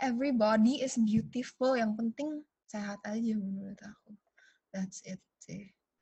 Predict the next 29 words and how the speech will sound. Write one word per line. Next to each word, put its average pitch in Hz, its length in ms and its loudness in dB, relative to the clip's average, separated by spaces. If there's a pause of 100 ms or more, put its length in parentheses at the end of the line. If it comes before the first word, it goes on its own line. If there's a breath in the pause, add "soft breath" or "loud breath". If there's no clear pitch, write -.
(480)
Kalau 214 480 2
ke 208 160 0
gymnya, 208 720 0
lifting 196 400 -6
weight 190 160 -6
segala 185 320 -4
macam 190 240 -4
itu 226 160 -6
lebih 196 260 -8
ke 190 240 -12
kayak - 240 -8
buat 196 220 -6
kamu 196 480 -10
lebih 196 260 -14 (1040 soft breath)
kuat 214 320 -2
aja 208 420 -2
sih, 190 300 -14 (320)
basically. 180 880 -8 (240)
Kalau 190 240 2
gym 175 320 2
ya. - 160 -10 (840)
Tapi 220 240 -10
kalau 196 260 -4
olahraga 185 580 -8
menurut 190 240 -8
aku 208 240 -12
is 202 160 -10
a 208 80 -8
must. 190 400 -10